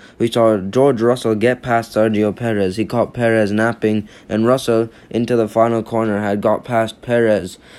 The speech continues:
And now, after the race, Perez was saying that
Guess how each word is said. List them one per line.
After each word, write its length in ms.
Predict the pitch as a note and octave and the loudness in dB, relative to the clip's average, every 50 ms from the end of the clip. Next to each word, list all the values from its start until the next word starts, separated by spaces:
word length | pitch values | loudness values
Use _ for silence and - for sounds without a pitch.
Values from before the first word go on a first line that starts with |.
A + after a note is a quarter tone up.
| - - - | -20 -16 -8
And 160 | - G#2+ A2+ | -4 -2 0
now, 160 | A#2 A#2 A#2+ | 0 0 0
after 420 | G#2+ - G2+ A#2 C3 - - C3+ B2 | 0 2 2 0 0 0 0 0 0
the 120 | A2+ G#2 | 2 2
race, 260 | A2 A2+ A2+ A2+ A2+ | 2 2 2 0 -2
Perez 420 | - - B2 A2+ A2 A2 G#2+ G#2 G#2 | -6 -4 0 2 4 4 2 2 0
was 140 | G#2 G2+ - | -2 -4 -2
saying 300 | A2 G#2+ G#2+ G#2+ G#2 G#2 | -2 -2 0 0 0 2
that 240 | G#2 G2+ G2+ - | 2 0 0 -2